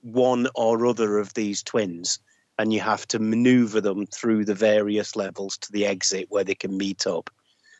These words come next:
Um, the twins can jump, and they can crouch, and they can stand on top of each other to reach higher platforms.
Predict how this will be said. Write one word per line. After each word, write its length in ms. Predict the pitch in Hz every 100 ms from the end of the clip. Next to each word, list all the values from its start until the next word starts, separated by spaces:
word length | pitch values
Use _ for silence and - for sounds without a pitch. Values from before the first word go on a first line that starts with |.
| _ _ -
Um, 640 | 107 104 104 104 104 107 - _
the 100 | -
twins 440 | 113 - 117 107 98
can 260 | - 104
jump, 400 | 95 127 180 - - _ - _ - _ -
and 280 | 135 143 127
they 200 | 127 127
can 240 | - 117
crouch, 760 | - 151 113 123 - - - - _ _ _ _ _ -
and 480 | 131 123 123 117 -
they 160 | 127 123
can 220 | - 120
stand 500 | - - 131 127 120
on 160 | 123 123
top 340 | - 135 -
of 120 | 107
each 260 | 107 110 -
other 200 | 104 101
to 140 | -
reach 320 | 104 107 - -
higher 300 | 110 107 104
platforms. 800 | - 113 - 92 87 90 -